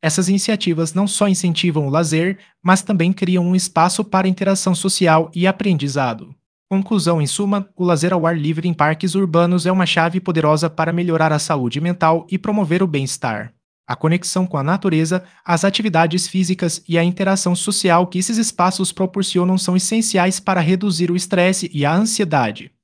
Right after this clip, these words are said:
Ao dedicar um tempo para explorar esses ambientes, você não apenas cuida de sua saúde mental,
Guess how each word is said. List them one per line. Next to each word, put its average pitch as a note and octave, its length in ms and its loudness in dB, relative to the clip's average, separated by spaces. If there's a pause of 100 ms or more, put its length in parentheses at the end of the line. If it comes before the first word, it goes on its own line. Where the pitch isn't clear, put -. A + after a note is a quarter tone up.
(220)
Ao B2 80 -4
dedicar E3+ 380 0
um F#3+ 60 2
tempo G3 340 -2
para E3 200 -2
explorar D3 420 -2
esses C#3+ 240 -2
ambientes, B2+ 680 -4
você E3 240 -4
não F#3 160 0
apenas F3+ 400 -2
cuida G3+ 280 0
de E3+ 100 -2
sua F#3+ 180 -2
saúde E3+ 440 0
mental, D#3 500 0